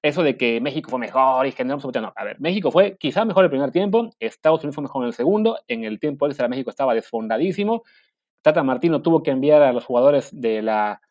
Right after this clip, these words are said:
sub-veintitrés, que, en los que claramente no confiaba y que nunca lo usaba en momentos importantes.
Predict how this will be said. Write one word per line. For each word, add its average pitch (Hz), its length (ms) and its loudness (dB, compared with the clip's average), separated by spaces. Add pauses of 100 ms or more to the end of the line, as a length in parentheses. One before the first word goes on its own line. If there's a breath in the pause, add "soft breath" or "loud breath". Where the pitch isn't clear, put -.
(140)
sub-veintitrés, 131 760 0
que, 123 180 -2
en 135 60 -4
los 110 100 -10
que 123 80 -6
claramente 143 360 4
no 135 120 -2
confiaba 139 640 2
y 123 80 -16
que 110 100 -4
nunca 135 240 -2
lo 117 60 2
usaba 127 280 2
en 110 80 -2
momentos 120 320 -6
importantes. 156 640 -4